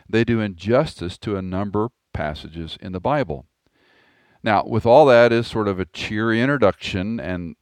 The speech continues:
just getting it out there, let's dive into First Peter chapter three, and I think you'll understand why I give this little prelude about egalitarian versus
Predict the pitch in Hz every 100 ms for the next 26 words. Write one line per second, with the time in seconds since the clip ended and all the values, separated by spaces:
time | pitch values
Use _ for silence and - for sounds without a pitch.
0 | _ 80 82 104 - 90 87 98 107 110
1 | - - 117 131 _ 78 71 76 87 _
2 | _ _ 90 101 - 87 95 98 85 85
3 | 87 - 85 80 - 95 - 104 85 80
4 | 98 90 80 - - 151 92 85 87 _
5 | _ _ 98 92 87 87 85 85 98 90
6 | 95 90 87 80 87 87 85 92 90 87
7 | 82 78 85 82 82 - 82 78 - _
8 | _ _ - 156 147 87 82 80 90 78
9 | 82 82 - _ - 85 87 87 85 -
10 | 87 78 78 78 - 82 78 78 73